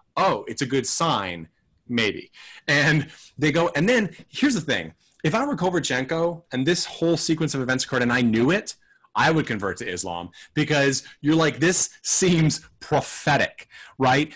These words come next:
Because he's like, "You're gonna, you know, David will slay Goliath with a stone." And then, of course, it's the women actually using C four and grenades that, uh, blow up, uh, a rock ridge over,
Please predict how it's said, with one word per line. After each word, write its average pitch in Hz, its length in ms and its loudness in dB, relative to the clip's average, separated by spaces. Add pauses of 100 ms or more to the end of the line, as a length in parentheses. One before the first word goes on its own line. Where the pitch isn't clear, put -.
Because 156 240 2
he's 160 180 2
like, 151 180 2
"You're 156 160 2
gonna, 156 260 0
you 151 100 0
know, 139 100 2
David 147 320 0
will 127 100 -2
slay 147 300 0
Goliath 127 420 2
with 117 120 -4
a 113 40 -2
stone." 127 480 0
And 131 140 -2
then, 147 80 0
of 143 140 -6
course, 135 320 -2
it's 147 180 -2
the 139 100 0
women 143 420 0
actually 110 680 -4 (180)
using 135 400 2
C 170 220 0
four 147 260 -2
and 123 80 -2
grenades 131 500 0 (260)
that, 131 180 2 (180)
uh, 113 280 0
blow 131 460 0
up, 127 300 0 (100)
uh, 117 280 -4
a 117 100 0
rock 123 340 0
ridge 113 460 0
over, 117 480 0